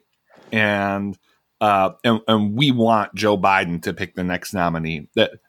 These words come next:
that's not gonna happen. Uh, we could talk about various proposals for, uh, how a bipartisan group can get together. What I really have reservations about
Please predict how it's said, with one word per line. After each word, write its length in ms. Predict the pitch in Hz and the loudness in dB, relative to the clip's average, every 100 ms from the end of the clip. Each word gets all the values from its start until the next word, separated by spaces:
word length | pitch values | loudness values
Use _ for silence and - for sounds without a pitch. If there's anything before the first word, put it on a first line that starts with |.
| - | -10
that's 400 | 113 147 139 127 | -2 0 0 0
not 180 | 110 | 0
gonna 180 | 110 98 | 0 -4
happen. 560 | 92 92 87 - 62 71 - | 0 -2 -2 -10 -14 -16 -10
Uh, 120 | 120 - _ - - - - | -8 -8 _ -20 -20 -20 -2
we 160 | 117 | -2
could 120 | 110 | 0
talk 180 | 101 120 | 0 -2
about 260 | 110 101 95 | 2 0 2
various 360 | 110 113 101 | 2 2 0
proposals 600 | - 98 113 110 110 104 | -2 0 2 2 2 -2
for, 360 | - 104 90 90 _ _ _ _ _ _ _ | -2 -2 -2 -4 _ _ _ _ _ _ _
uh, 140 | 92 82 | -10 -10
how 580 | - 110 104 98 101 87 _ - | -6 0 2 2 2 -2 _ -10
a 80 | |
bipartisan 640 | 87 98 101 110 101 - 92 | -2 0 2 0 0 -4 -2
group 240 | 113 120 | -2 -2
can 160 | - 104 | -2 0
get 180 | 107 - | 0 -2
together. 440 | 104 110 107 101 - _ _ - | 0 4 4 2 -6 _ _ -16
What 300 | 101 107 107 | -4 2 4
I 120 | 101 | 2
really 480 | 98 104 113 104 98 | 2 0 2 2 0
have 420 | 104 98 95 87 _ _ _ | 0 0 0 -6 _ _ _
reservations 680 | 104 101 95 95 98 98 90 | 0 0 0 0 -2 -2 -6
about 380 | 90 90 87 | 0 2 2